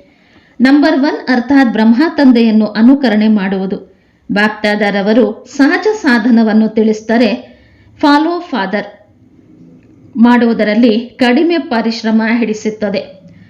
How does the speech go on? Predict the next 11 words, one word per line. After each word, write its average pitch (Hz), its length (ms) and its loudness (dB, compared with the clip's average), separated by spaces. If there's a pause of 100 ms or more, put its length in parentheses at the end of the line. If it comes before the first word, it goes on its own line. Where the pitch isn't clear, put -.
(380)
ಬ್ರಹ್ಮನ 339 480 0 (160)
ಕಾಲುಗಳು 262 500 2
ಅರ್ಥಾತ್ 226 540 -2
ಹೆಜ್ಜೆ, 220 500 -2
ಪ್ರತಿಯೊಂದು 269 640 0
ಕಾರ್ಯದ 208 460 -2 (140)
ಹೆಜ್ಜೆಗಳ 233 640 0
ರೂಪಿ 202 360 -6
ಕಾಲುಗಳ 214 560 0 (220)
ಚಿಹ್ನೆಗಳಿವೆ. 202 600 -2 (960)
ಕಾಲಿನ 359 420 -2